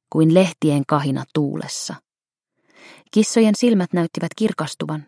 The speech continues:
ja he nostivat korvansa pystyyn. Eteen astunut naukui ensimmäisenä epäröiden. "Sinä siis tiedät, mikä pelastaisi meidät tältä hirmuiselta vaaralta?" "Tiedän, kieleke",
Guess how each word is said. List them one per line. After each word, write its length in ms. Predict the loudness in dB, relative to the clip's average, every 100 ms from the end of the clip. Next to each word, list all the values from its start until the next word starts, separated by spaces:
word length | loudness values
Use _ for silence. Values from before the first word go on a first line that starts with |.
| -6
ja 80 | -2
he 120 | 2
nostivat 400 | 2 0 -2 0
korvansa 440 | 4 4 2 -4 -8 -10
pystyyn. 680 | -10 -10 -14 -14 -14 -18 _ _ _ _ _ _ _ _ _ _ _ _ -2
Eteen 400 | 0 4 4 2
astunut 440 | -2 -6 -8 -8 _ -10 0
naukui 480 | 2 2 0 2
ensimmäisenä 720 | 2 2 0 -2 -4 -4 -4 -4
epäröiden. 800 | -4 -2 -4 -6 -8 -12 -14 _ _ _ _ _ _ _ _ _
"Sinä 260 | -8 -4 -2
siis 280 | -2 -4 -2
tiedät, 380 | 2 2 2 -2
mikä 240 | -2 -2 -2
pelastaisi 600 | 0 0 -2 -4 -2 2
meidät 300 | 2 2 -2
tältä 220 | -4 -4 0
hirmuiselta 800 | 2 4 4 2 0 -2 0
vaaralta?" 580 | 0 0 -2 -8 -10 -12 -14 _ _ _ _ _ _ _ _ _ _ _ _ _ _ _ _ 4
"Tiedän, 400 | 6 6 2 -6
kieleke", 500 | -10 -10 -10 -12 -14